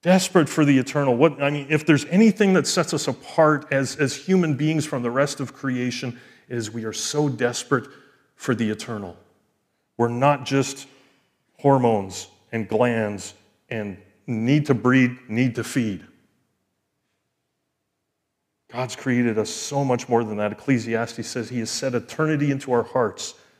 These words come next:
We're desperate for more.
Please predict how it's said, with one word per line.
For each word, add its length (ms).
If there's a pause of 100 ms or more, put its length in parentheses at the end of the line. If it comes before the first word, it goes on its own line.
(1500)
We're 80
desperate 600
for 320 (360)
more. 520